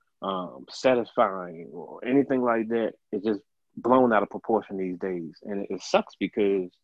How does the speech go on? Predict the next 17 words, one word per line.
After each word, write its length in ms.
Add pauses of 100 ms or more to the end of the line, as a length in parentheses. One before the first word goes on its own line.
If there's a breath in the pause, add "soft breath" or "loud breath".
(540)
you 120
got 180
people 260
out 80
here 160
that 80
really 220
got 240
a 60
good 200
heart, 320 (360)
you 120
know 100
what 60
I'm 80
saying? 400 (640)
And 460